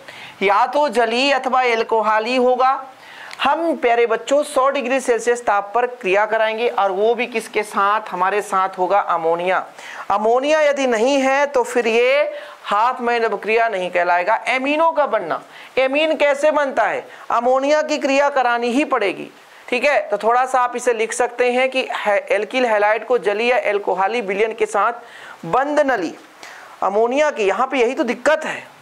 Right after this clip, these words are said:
थोड़ा सा गड़बड़ है। अमोनिया की क्रिया कराएंगे, अमोनिया कहीं पे लिखा नहीं है,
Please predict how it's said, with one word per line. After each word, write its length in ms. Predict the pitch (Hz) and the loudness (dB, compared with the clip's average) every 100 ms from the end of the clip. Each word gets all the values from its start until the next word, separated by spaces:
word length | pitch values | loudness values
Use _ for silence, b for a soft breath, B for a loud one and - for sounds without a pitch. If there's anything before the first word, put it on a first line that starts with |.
| - | -2
थोड़ा 180 | 208 254 | 0 0
सा 180 | 262 302 | 2 0
गड़बड़ 360 | 208 190 262 | 2 0 2
है। 120 | 262 214 | 2 0
अमोनिया 360 | 214 240 277 | 0 0 0
की 140 | 285 294 | 0 -2
क्रिया 260 | 285 302 | 0 0
कराएंगे, 360 | 302 285 240 226 | 2 0 0 0
अमोनिया 320 | 226 247 269 | 0 0 0
कहीं 160 | 240 240 | 0 0
पे 80 | |
लिखा 260 | 247 214 320 | 0 0 0
नहीं 180 | 311 247 | 0 -4
है, 120 | 220 | -4